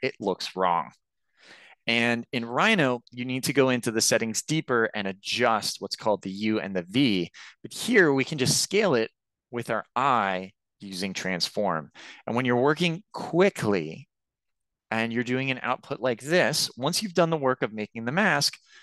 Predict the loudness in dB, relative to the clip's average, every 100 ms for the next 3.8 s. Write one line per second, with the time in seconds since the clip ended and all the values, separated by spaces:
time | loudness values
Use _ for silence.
0 | _ -6 -4 2 2 2 0 -2 -4 -2
1 | -2 0 0 -2 -4 -2 -2 -2 -2 -2
2 | -2 -4 _ _ -10 -8 -8 -2 0 0
3 | -2 -6 -6 -8 -10 -8 -6 -8